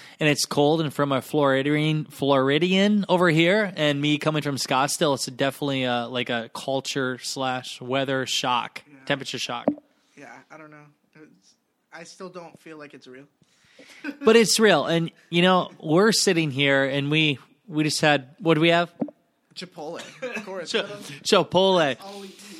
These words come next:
Speaker 1: We had Chipotle, and we were actually talking about just this whole year,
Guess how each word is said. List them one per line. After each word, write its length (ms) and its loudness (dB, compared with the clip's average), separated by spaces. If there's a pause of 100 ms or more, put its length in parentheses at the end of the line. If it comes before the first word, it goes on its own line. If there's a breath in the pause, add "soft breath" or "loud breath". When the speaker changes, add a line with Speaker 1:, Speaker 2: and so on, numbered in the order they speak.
(240 loud breath)
Speaker 1:
We 140 2
had 160 4
Chipotle, 760 2
and 120 -8
we 80 -4
were 100 2
actually 340 0
talking 360 -2
about 140 -2
just 200 -6
this 220 -4
whole 180 0
year, 520 0